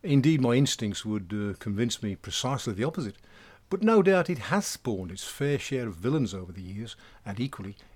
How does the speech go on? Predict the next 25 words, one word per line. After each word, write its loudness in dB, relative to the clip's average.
its -8
fair 2
share 0
of -4
fine 0
detectives -6
to -10
track -10
them -8
down. -6
So, 0
to 0
use 4
the 2
legal 4
terminology, -4
there 4
would 2
seem 4
to -2
be 0
no 2
prima 2
facie 0
justification -8